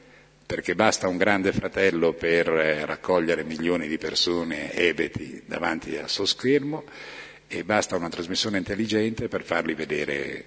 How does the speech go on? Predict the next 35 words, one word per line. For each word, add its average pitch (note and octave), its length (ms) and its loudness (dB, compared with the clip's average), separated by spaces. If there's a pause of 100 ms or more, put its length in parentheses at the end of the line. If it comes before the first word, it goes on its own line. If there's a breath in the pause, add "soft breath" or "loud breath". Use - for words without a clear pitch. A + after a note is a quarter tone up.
scappare. - 720 -6 (880 loud breath)
E A2 220 -4
siccome C3+ 400 6
a - 20 4
un G2+ 60 2
certo G#2+ 300 2
punto F#2+ 440 0
il E2+ 440 4
metro, F2+ 640 4
eh, D#2 220 0
della E2 200 0
televisione D#2+ 540 2
è C#2+ 60 2
un D2 120 -2
metro D#2+ 320 -2
commerciale, C#2+ 840 -4 (480)
com'è D#3+ 260 2
il F2+ 100 4
metro F2 320 6
del C#2+ 160 -2
calcio? - 760 0
Non, - 360 -12
non, G2 360 -8
non A#2 140 -4
c'è F#2+ 120 0
niente A2+ 240 2
da F2 80 0
fare. F#2+ 180 -2
Allora G2 260 2
contano A#2 440 2
i E2 40 2
quattrini, F2 680 0 (120)
contano E2+ 360 -2
i F#2+ 40 -2
soldi. - 500 2